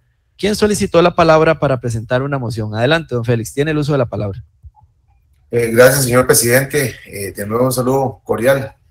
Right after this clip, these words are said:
Speaker 2: a todas y a todos los compañeros, compañeras. Eh, agradecer a todos, eh, por el respaldo en todos los temas que hemos llevado a favor de las abejas, la ruta de la miel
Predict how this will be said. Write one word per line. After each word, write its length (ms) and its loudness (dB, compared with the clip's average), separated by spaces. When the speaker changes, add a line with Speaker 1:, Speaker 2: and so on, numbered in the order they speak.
Speaker 2:
a 160 -8
todas 480 2
y 60 -8
a 80 -8
todos 160 0
los 120 -8
compañeros, 720 -6
compañeras. 720 -8
Eh, 640 -2
agradecer 460 4
a 100 6
todos, 420 4
eh, 180 2
por 160 0
el 40 -2
respaldo 720 2
en 240 -6
todos 160 -2
los 160 0
temas 540 0
que 60 -4
hemos 160 -2
llevado 300 4
a 40 -4
favor 260 0
de 80 -4
las 180 0
abejas, 580 -2
la 60 -6
ruta 260 -4
de 60 -2
la 80 -6
miel 420 0